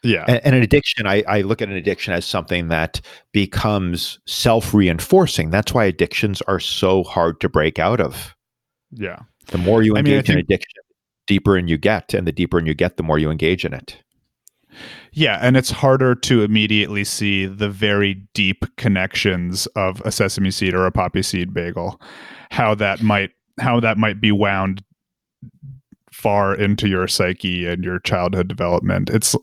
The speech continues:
Speaker 1: I can't pro-, it's not as easy to project mom shit onto a poppy seed bagel as it is to
Speaker 2: Right.
Speaker 1: project mom shit onto Clara.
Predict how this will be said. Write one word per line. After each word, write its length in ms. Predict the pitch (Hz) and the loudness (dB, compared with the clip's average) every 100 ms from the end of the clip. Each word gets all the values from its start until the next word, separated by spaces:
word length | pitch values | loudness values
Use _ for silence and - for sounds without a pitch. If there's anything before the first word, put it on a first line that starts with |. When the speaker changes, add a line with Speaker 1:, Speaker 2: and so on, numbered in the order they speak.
| - | 0
Speaker 1:
I 140 | 113 | 0
can't 300 | 110 127 104 | 2 0 2
pro-, 160 | - 117 - | 2 0 0
it's 200 | 131 - | -2 4
not 180 | 135 123 | 4 4
as 140 | 120 | 4
easy 160 | 117 113 | 4 4
to 60 | 101 | 2
project 400 | 117 107 98 - | 0 0 -2 0
mom 280 | 95 92 95 | 0 2 0
shit 280 | - 92 85 | 2 0 0
onto 280 | 95 92 95 | -4 -2 -2
a 60 | |
poppy 300 | 98 87 101 | 0 -2 -4
seed 220 | 98 98 | -2 -2
bagel 300 | 90 85 87 | -2 -2 0
as 120 | 87 101 | 0 2
it 100 | 92 | 0
is 100 | 95 | 0
to 100 | - | 0
Speaker 2:
Right. 60 | 117 | 0
Speaker 1:
project 260 | 98 95 101 | 0 -6 -4
mom 240 | 92 92 | -2 -2
shit 240 | 95 101 92 | 0 0 0
onto 240 | 98 95 | -2 -4
Clara. 460 | - 98 92 85 104 | -4 -2 0 -2 -4